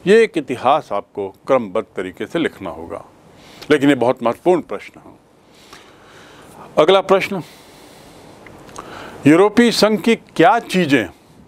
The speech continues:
इसे एक प्रभावशाली संगठन बनाती हैं?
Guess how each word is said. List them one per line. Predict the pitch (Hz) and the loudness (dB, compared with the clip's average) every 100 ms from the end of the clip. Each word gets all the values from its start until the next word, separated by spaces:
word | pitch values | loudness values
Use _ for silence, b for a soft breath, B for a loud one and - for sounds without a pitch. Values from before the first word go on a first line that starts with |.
| _ 156 | _ -2
इसे | 160 185 180 | 0 2 0
एक | - | -2
प्रभावशाली | 127 110 135 165 - 127 139 | -4 0 0 0 -2 -4 -4
संगठन | 135 101 107 123 135 | -8 -12 -10 -8 -8
बनाती | 104 104 101 - 120 | -4 -2 -2 -4 -8
हैं? | 90 76 | -10 -14